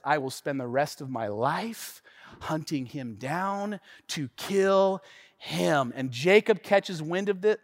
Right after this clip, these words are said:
this, and he flees to his uncle Laban's pad. In fact, Scripture says that he is in hiding for twenty years.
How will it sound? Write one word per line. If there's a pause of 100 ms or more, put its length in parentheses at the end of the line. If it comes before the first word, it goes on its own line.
this, (180)
and
he
flees
to
his
uncle
Laban's
pad. (640)
In
fact,
Scripture
says (360)
that
he
is
in
hiding (240)
for
twenty (220)
years.